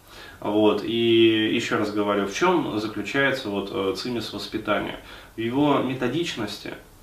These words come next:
и планомерности. То есть до тех пор, пока родитель,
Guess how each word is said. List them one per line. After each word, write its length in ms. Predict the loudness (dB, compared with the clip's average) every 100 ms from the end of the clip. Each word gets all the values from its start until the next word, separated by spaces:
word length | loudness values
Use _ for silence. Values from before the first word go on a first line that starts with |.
| -20 -20 -20 -6
и 80 | -4
планомерности. 840 | -2 0 2 2 0 -6 -10 -16 -20 -20 -20 -20 -14 0
То 80 | 0
есть 220 | 2 -2
до 140 | 0 2
тех 260 | 2 0
пор, 160 | -2 0
пока 260 | 0 2 2
родитель, 540 | 4 2 0 0 -4